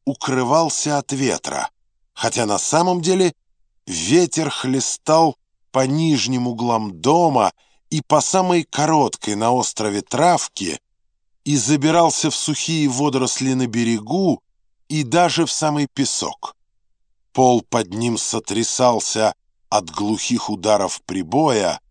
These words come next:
как когда-то в юности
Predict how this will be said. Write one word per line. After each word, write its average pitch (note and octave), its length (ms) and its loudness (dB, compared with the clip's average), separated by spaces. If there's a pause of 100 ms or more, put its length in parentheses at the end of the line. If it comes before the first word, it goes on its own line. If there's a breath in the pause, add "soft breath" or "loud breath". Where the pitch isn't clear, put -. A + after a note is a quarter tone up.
(600)
как A2 220 -4 (140)
когда-то G2+ 760 0
в C#2+ 80 -10
юности G#2 1040 -2